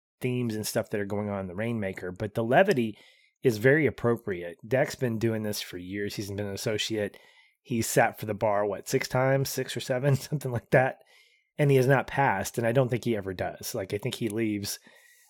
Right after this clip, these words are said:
at the end of the movie, and I think it's, uh, yeah, Rudy says, uh, <laughs> "Call me when you pass the bar. Just, you know, let me know." But he is a great resource,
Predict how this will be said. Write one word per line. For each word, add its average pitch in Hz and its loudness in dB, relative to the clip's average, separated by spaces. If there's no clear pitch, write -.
at 123 -2
the 113 -2
end 120 2
of 117 2
the 104 -2
movie, 104 0
and 117 -4
I 107 -2
think 110 -10
it's, - -6
uh, 90 -4
yeah, 104 -6
Rudy 117 2
says, 101 0
uh, 104 2
<laughs> 165 -8
"Call 139 0
me 127 -2
when 113 -2
you 113 -2
pass 113 -2
the 110 -10
bar. 92 -2
Just, - -4
you 110 -8
know, 85 -10
let 85 -2
me 90 -12
know." 92 -6
But 147 4
he 139 2
is 160 8
a 190 8
great 101 0
resource, - -6